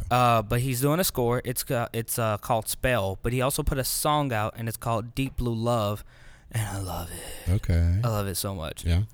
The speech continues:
Speaker 1: Uh, that's, that's a song he's actually singing on, but everything else is, is, um, is score.
Speaker 2: Which right now I'm adding it
Speaker 1: Yes.
Speaker 2: to support your boy.
Speaker 1: Thank you.
Speaker 2: You got it.
Speaker 1: Uh, uh, Panic at the Disco also put out a new
Speaker 2: That's so
Speaker 1: single.
Speaker 2: weird.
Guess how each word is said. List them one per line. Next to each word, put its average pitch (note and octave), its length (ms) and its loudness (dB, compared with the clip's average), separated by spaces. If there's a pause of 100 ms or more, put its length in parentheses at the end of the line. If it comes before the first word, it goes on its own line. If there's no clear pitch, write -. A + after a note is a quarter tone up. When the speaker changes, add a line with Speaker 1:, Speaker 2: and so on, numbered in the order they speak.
(160)
Speaker 1:
Uh, G2+ 220 2 (100)
that's, B2 280 0
that's C3 260 0
a D3+ 60 0
song C3 220 0
he's B2 240 -4
actually A#2+ 340 -2
singing G#2+ 380 -4
on, G2+ 160 -2
but A2 100 -2
everything B2 320 0
else A2+ 220 0
is, G#2 340 -2
is, G#2 280 -2
um, F#2 480 -4 (580)
is - 160 0
score. F2+ 440 0 (260)
Speaker 2:
Which - 240 -6
right G2+ 220 -2
now G#2+ 540 2 (220)
I'm F#2+ 220 2
adding C3+ 400 2
it E2+ 260 2 (200)
Speaker 1:
Yes. A#2 180 4
Speaker 2:
to A2 80 2
support A2 340 -2
your A#2 100 -2
boy. F2+ 360 0 (180)
Speaker 1:
Thank B2 240 0
you. F#2+ 160 -4 (120)
Speaker 2:
You G#2+ 100 -8
got F#2 180 2
it. D#2+ 160 -2
Speaker 1:
Uh, A2+ 400 6 (580)
uh, B2 180 2
Panic D3 280 2
at C#3 80 2
the C3 80 -2
Disco B2+ 380 0
also A#2 260 0
put B2 160 -2
out A2+ 160 2
a A2 80 0
new G#2 200 4
Speaker 2:
That's A2+ 120 0
so - 220 0
Speaker 1:
single. G#2+ 360 0
Speaker 2:
weird. - 360 -8